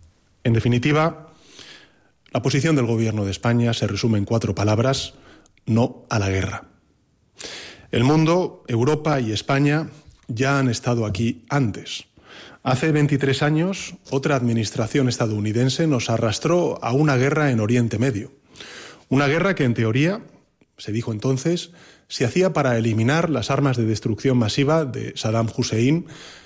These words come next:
llevar la democracia y garantizar la seguridad global. Pero que, en realidad, visto en perspectiva, produjo el efecto contrario, desencadenó la mayor oleada de inseguridad que ha sufrido nuestro continente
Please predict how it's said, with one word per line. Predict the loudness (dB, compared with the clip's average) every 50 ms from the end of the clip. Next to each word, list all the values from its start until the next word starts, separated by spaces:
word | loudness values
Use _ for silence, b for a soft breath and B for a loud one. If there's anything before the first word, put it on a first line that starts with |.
| B B B
llevar | 0 2 2 2 2 2 2
la | 2 2
democracia | 2 0 0 0 0 -2 -2 0 0 0
y | 2
garantizar | 2 2 2 0 0 0 -2 -2 0 0 -2 -2 -4 -8 -8
la | -6 -4 -2
seguridad | -2 -2 0 0 0 0 0
global. | 0 -2 -4 -4 -6 -6 -8 -12 -18 _ _ _ B B B B B B B B B B
Pero | -2 0 0 0
que, | 2 2 2 2
en | 0 -2 -4 -6 -4 -2
realidad, | 0 0 2 2 2 2 2 0 0 -2 -6 -12 -16 -8
visto | -4 -4 -2 -2 -2
en | -2 -2
perspectiva, | -4 -4 -6 -6 -6 -2 -2 0 2 2 0 -2 -4 -14 -20 B B B B B _ _ _ -4
produjo | -2 0 0 0 0 0 0
el | -2
efecto | 0 -2 -4 -4 -4 -6
contrario, | -6 -6 -4 -2 0 2 2 2 2 2 0 B B B B B B B B -6
desencadenó | -4 -2 -2 -2 -2 0 0 0 2 2 2 2
la | 2 2
mayor | 0 2 2 2 2 2
oleada | 2 2 2 2 0 0 0
de | 0 0
inseguridad | -2 -2 -2 -2 -2 0 0 0 2 2 0
que | 0 0
ha | 0
sufrido | 0 0 0 0 0 2 2 2
nuestro | 2 0 0 0 -2 -2
continente | -2 -2 -2 0 0 0 2 2 2 2 0 0